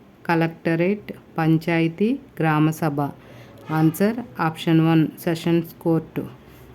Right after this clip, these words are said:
యాభై ఐదో క్వశ్చన్. పార్లమెంటు ఉభయ సభలు.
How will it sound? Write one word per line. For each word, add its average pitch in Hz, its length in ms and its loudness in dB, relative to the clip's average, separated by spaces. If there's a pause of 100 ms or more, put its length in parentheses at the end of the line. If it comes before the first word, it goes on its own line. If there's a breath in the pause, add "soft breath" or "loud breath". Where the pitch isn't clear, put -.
(260)
యాభై 165 280 -2
ఐదో 170 400 2
క్వశ్చన్. 156 420 -6 (1600)
పార్లమెంటు 175 720 6
ఉభయ 170 300 6
సభలు. 156 600 0